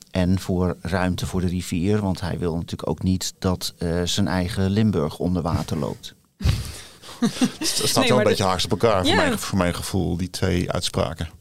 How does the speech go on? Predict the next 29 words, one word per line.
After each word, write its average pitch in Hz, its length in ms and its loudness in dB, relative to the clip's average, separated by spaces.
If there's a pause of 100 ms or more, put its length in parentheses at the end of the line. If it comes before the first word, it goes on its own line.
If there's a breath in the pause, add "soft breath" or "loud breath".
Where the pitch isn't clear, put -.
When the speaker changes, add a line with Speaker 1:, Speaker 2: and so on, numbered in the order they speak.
(480 loud breath)
Speaker 1:
Ja, 127 320 2
ik 147 160 0
denk 170 200 6
dat, 147 220 4
eh, 135 580 4
eh, 117 80 2
dat 127 120 2
dat 123 160 2
komt 190 260 4
omdat 131 300 4
die, 113 340 4
eh, 104 460 2 (640)
Wilders 143 340 4
geeft 143 240 4
eigenlijk 147 560 2 (360)
aan, 160 400 4
en 117 140 4
daar 113 120 4
zit - 200 0 (520)
naar 101 260 2
mijn 110 420 4
idee 107 340 2
wel, 98 380 2
eh, 87 420 -2
wel 85 220 0
een 95 120 2
tegenstrijdigheid 110 840 0
in, 98 160 2
maar, 98 240 0